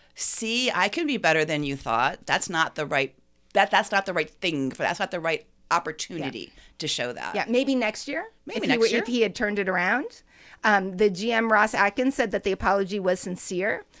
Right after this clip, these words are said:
Speaker 2: Uh, Junior Potty Mouth had, had a very good point where that they could have just beamed him at that point. A day later, he was D F A'd before Pride Night.
Speaker 1: Mm-hmm.
Speaker 2: Probably, well,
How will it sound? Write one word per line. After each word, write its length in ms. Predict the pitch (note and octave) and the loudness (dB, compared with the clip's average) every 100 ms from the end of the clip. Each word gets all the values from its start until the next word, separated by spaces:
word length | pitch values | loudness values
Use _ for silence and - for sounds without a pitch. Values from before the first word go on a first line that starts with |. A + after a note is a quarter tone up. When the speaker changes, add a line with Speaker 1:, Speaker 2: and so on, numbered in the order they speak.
| - - - | -20 -12 -4
Speaker 2:
Uh, 120 | F#3 | -4
Junior 340 | F#3 C4+ C4+ | 4 6 6
Potty 280 | B3+ G#3+ A3 | 6 4 6
Mouth 240 | A#3 B3+ | 4 2
had, 180 | G#3 G#3 | 2 2
had 240 | F#3+ G3+ F#3 | 2 0 0
a 60 | |
very 280 | F3 F#3+ F#3+ | 2 2 2
good 320 | F#3 F#3+ F3 | 0 -2 -4
point 320 | - F#3+ F#3 | -4 -4 -4
where 300 | E3+ F3+ E3+ | -2 0 0
that 240 | F3 E3 E3+ | -2 -4 -2
they 100 | F3 | -4
could 140 | G#3+ | -4
have 80 | E3 | -6
just 180 | D#3+ D#3+ | -8 -8
beamed 280 | F3 G3 G#3+ | -8 -6 -4
him 120 | B3+ | -2
at 120 | C4 | -2
that 180 | C4+ C#4 | -2 -2
point. 320 | E4+ D#4 E4+ - - - _ | -2 -2 -2 -10 -20 -20 _
A 120 | A#3 G#3+ | 0 4
day 320 | F3+ C4 D4 | 6 6 4
later, 640 | B3+ C#4+ B3+ B2+ E3 A3 - _ _ _ _ _ - - _ - | 2 2 2 0 -4 -8 -16 _ _ _ _ _ -20 -20 _ -16
he 200 | - G3 | -8 -4
was 240 | F3 F3+ | -4 -6
D 180 | F3 D#3 | -8 -8
F 100 | E3 | -6
A'd 360 | F#3 - F#3 - - - | -4 -4 -8 -14 -20 -10
before 380 | G3+ - G#3 F#3+ | -10 -4 0 0
Pride 300 | A#3+ A3 F4 | 0 -4 -4
Night. 220 | C#3+ G#2 _ _ - | -8 -12 _ _ -10
Speaker 1:
Mm-hmm. 340 | F3 D#3+ D#3 | -8 -8 -10
Speaker 2:
Probably, 760 | C#3+ - G3 G3 B3 A#3+ A#3 G#3 | -6 4 6 8 6 6 4 4
well, 300 | A3 F#3 | 4 4